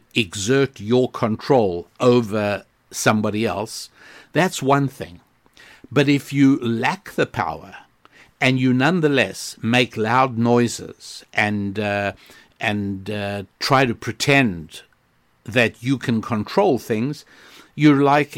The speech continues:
a, a little bantam puppy dog barking impudently that then runs behind its mistress's skirts whenever the big dog stops and looks back at it.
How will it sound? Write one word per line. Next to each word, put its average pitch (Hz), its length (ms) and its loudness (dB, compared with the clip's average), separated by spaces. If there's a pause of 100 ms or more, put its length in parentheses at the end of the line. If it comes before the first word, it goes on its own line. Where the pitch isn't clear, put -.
(120)
a, 135 340 0
a 135 100 -2
little 160 600 2 (420)
bantam 127 760 0
puppy 147 360 2
dog 87 400 -6 (800)
barking 156 520 2
impudently 113 920 2 (300)
that 110 280 0
then 131 380 2 (180)
runs 127 360 2
behind 117 540 -2
its - 400 -6
mistress's 120 720 -2
skirts - 560 0
whenever 117 320 0
the 107 120 -2
big 110 300 -2
dog 104 420 -2
stops - 480 -2
and 107 160 -2
looks 113 200 -4
back 117 300 -2
at 92 80 -4
it. - 260 -16